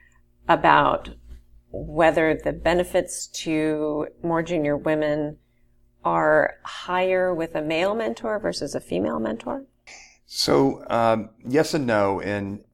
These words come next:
Speaker 2: and in particular with, uh, with male mentors, the reason we might find in some cases more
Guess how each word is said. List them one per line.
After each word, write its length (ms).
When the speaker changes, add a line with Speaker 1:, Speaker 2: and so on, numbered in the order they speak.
Speaker 2:
and 100
in 80
particular 560
with, 380
uh, 280
with 140
male 220
mentors, 760
the 120
reason 560
we 100
might 240
find 580
in 200
some 180
cases 400
more 720